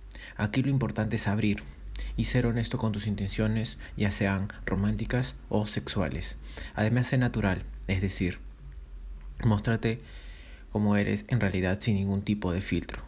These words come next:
Si te gusta algo, por más tonto que sea, habla de eso. Prefiere mil veces que una chica que te guste por cómo realmente eres a que actuar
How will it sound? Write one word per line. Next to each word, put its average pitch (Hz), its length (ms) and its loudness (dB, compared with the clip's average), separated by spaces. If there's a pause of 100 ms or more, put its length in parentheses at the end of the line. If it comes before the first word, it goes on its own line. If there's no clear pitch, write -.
Si - 120 -4
te 95 100 0
gusta 107 300 0
algo, 107 180 2
por 101 160 0
más 101 200 0
tonto 104 300 0
que 104 100 -2
sea, 92 400 0 (120)
habla 101 300 2
de 80 160 0
eso. - 180 -6 (180)
Prefiere 110 640 0 (960)
mil 131 260 4
veces - 560 -2 (280)
que 98 180 0
una 107 240 0
chica - 440 0 (180)
que 104 120 0
te 82 140 0
guste - 480 -2 (520)
por - 220 -2 (460)
cómo 117 240 4
realmente 98 600 2
eres 135 360 0 (160)
a 101 180 0
que 90 260 -4 (760)
actuar 104 500 0